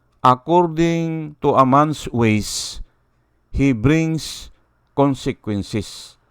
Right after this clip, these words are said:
Ayan po, napakaganda po, hindi ba? Kaya kung, kung, kung ano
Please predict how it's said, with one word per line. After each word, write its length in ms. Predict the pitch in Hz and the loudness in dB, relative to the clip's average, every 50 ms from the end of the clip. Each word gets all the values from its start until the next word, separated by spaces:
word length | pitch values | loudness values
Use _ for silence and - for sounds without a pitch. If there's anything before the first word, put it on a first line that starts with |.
| _ _ _ - | _ _ _ -8
Ayan 240 | 123 131 165 160 151 | -4 -2 -2 -2 -4
po, 160 | - 175 156 | -6 -10 -8
napakaganda 800 | 135 165 208 233 226 247 226 233 196 170 180 170 160 180 185 - | -2 0 0 2 2 2 0 0 0 0 0 2 2 2 2 2
po, 80 | 190 190 | 0 -2
hindi 240 | 185 165 151 151 | -2 0 0 2
ba? 240 | 131 147 165 175 - _ _ _ _ _ _ _ _ | 4 4 4 4 2 _ _ _ _ _ _ _ _
Kaya 320 | - 190 208 226 220 214 - | -4 0 0 0 0 0 -2
kung, 480 | 233 233 226 226 220 214 208 185 - - _ _ _ _ _ _ _ _ _ _ _ _ | -4 -4 -2 -4 -6 -8 -10 -12 -14 -18 _ _ _ _ _ _ _ _ _ _ _ _
kung, 300 | - 190 196 202 202 196 196 190 190 185 185 180 175 170 156 - - - _ _ _ _ _ _ _ _ _ _ _ _ _ _ _ _ _ _ _ _ _ _ _ _ _ _ _ _ _ - | 0 2 2 2 2 0 -4 -6 -8 -8 -10 -10 -12 -12 -14 -14 -18 -20 _ _ _ _ _ _ _ _ _ _ _ _ _ _ _ _ _ _ _ _ _ _ _ _ _ _ _ _ _ 2
kung 220 | 196 196 185 143 147 | 2 2 2 4 4
ano 160 | 175 185 208 | 4 4 4